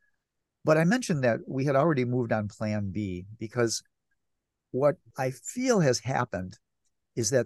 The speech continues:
this has provided the opportunity for us to really show that this isn't an argument about should it be small reactors or medium reactors or safe reactors,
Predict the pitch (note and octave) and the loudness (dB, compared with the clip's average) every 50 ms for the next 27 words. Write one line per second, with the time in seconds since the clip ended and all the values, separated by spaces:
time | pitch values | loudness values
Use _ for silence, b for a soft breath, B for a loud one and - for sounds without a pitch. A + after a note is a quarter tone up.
0 | A2 A2+ C3 C3+ G3+ A#3 A3 - F#3+ F3+ D#3+ - - A#2+ G#2+ A#2 A#2+ A#2+ A2 A#2+ | 0 -4 -2 0 2 2 2 2 0 -2 -2 -2 -2 2 4 4 4 4 2 0
1 | G#2 G#2+ A2 - G#2+ A2+ A2+ - A2 G2+ - - - A2+ A2+ A2 G2+ F2 G2 - | 0 -2 -2 -2 -2 -2 -2 -2 -4 -6 -6 -4 -6 -4 -4 -4 -6 -6 -6 -10
2 | G#2+ - - - - F2+ D#2 G#1+ - - - - - - - _ _ _ _ _ | -12 -14 -14 -12 -8 -8 -6 -6 -8 -8 -8 -8 -8 -8 -10 _ _ _ _ _
3 | _ _ _ _ _ - - E3+ F3 G3 A3 G#3 F#3+ F3 D#3+ - - C#3+ B2+ B2+ | _ _ _ _ _ -6 -4 -2 0 2 4 4 4 4 2 2 4 4 4 4
4 | B2 A#2+ C3 B2 - - A#3 G#3+ - F#3 D#3 C3 D3 A#2+ - - _ _ _ _ | 4 2 0 0 -2 -6 -6 -4 -4 -4 -4 -2 -4 -6 -6 -8 _ _ _ _
5 | _ _ - D3+ A#2+ A2+ - B2 B2 B2+ A2+ B2 A#2+ A#2 A#2 A2 - A2+ G#2 G#2 | _ _ -10 -8 -8 -6 -4 -4 -2 -2 -2 -4 -4 -4 -4 -4 -6 -6 -4 -2
6 | G#2 G#2 G#2+ G#2 - - - - C3 B2 A#2+ B2 - A2 G2+ - - A2 A2+ A2+ | 0 0 0 -2 -4 -6 -6 -4 -2 -2 -2 -2 -4 -4 -8 -6 -4 -2 -2 0
7 | A2 A2 A2+ A2 A2+ A2 A2 G#2+ G#2 - - G#2 G2+ G#2 G#2 G2 F2+ G2+ F2+ G2 | 0 0 0 0 0 -2 -2 -4 -6 -6 -4 -4 -2 -2 -4 -4 -6 -6 -6 -4
8 | C3 C3+ A2+ B2+ A#2 G#2+ A#2 A2+ G#2 G#2 G#2+ G#2+ - - G#2 G2+ G#2 G2+ F#2+ G2+ | -4 -4 -2 -4 -4 -4 -4 -4 -4 -4 -6 -6 -4 -4 -2 -2 -2 -2 -4 -6
9 | F#2+ F2 - B2+ A#2+ A2 G#2+ A2 G#2+ G#2 G#2 G#2 - - A2 G#2+ G#2 G#2 G#2 - | -8 -6 -4 -4 -4 -4 -2 -4 -4 -2 -4 -4 -6 -6 -6 -4 -4 -4 -6 -10